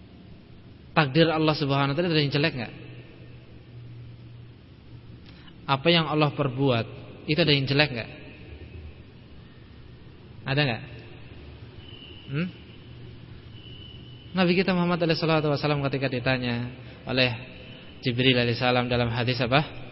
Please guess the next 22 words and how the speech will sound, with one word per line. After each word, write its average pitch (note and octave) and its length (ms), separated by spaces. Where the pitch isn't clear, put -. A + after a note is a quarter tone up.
Dalam A#2+ 240
hadis, B2 320
eh, B2 760
<clears throat> - 720
sahabat C3 320
Umar B2+ 240
bin B2+ 80
Khattab B2 320
radhiyallahu A#2+ 560
taala A#2+ 720
anhu B2+ 240
yang A#2+ 80
terkenal A#2+ 320
dengan A#2+ 160
hadis A#2 160
Jibril. A#2+ 560
Jibril B2 160
alaihi B2+ 160
salam B2+ 240
berkata, B2 720
"Akhbirni C3 480
'anil B2 320